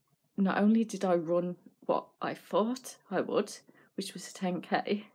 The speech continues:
I did seven and a half miles. It's not bad considering I was, you know,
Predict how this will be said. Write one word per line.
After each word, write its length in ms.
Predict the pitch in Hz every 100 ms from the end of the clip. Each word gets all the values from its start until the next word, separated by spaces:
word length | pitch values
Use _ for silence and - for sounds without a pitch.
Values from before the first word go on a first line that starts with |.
| _ _ _ _ _ _ _ _ - -
I 240 | 190 240
did 400 | 240 196 160 - - - - - _ _ _ _ _ _ _ _ _ _ _ _
seven 320 | - 254 254
and 200 | 233 214
a 40 |
half 380 | 196 190 175 - -
miles. 540 | - 151 139 147 - - _ _ _ _ - - - _ _ _ _ _ _ - - - _ _ - -
It's 120 | -
not 180 | 226 -
bad 200 | 185 -
considering 520 | 240 226 220 - 175
I 40 | 147
was, 300 | 165 - - - - _ _
you 160 | 170 151
know, 220 | 147 -